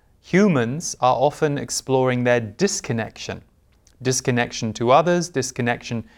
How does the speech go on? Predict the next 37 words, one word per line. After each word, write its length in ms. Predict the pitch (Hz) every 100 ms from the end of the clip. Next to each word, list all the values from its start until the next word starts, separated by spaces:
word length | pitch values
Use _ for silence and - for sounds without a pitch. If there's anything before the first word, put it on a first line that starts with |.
| _ _
to 120 | 135
the 120 | 117 113
world, 520 | 139 160 165 165 - _ _ 120
disconnection 760 | 127 127 135 131 120 - 120
to 160 | - 120
what 280 | 117 120 - _ _ - 120
doesn't 420 | 135 135 165 139
feel 360 | - 147 147 139
right. 360 | 147 151 - - _ _ _ 117
For 240 | - 165
when 180 | 170 196
you 200 | 202 175
incarnate 720 | 156 185 202 139 123 117 120 -
as 140 | 120
a 40 |
soul 460 | 110 - 170 135 113
into 320 | 123 131 127
a 60 | 117
human 400 | 139 123 113 113
body, 400 | 147 131 107 - - _ -
you 160 | 135 160
not 180 | 156 -
only 420 | 180 185 160 143
arrive 560 | 127 127 143 131 127 -
with 160 | 131 120
a 40 |
set 360 | - 139 - -
of 320 | 120 113 - _ - _ -
predetermined 760 | - 175 151 143 147 143 127 117
lessons 680 | 123 147 156 123 110 120 127
based 380 | - 117 117 131
on 240 | 117 113 -
other 180 | 139 147
lifetimes 640 | 127 120 - 120 113 110
you 80 | 113
have 140 | 104
lived, 340 | 117 156 -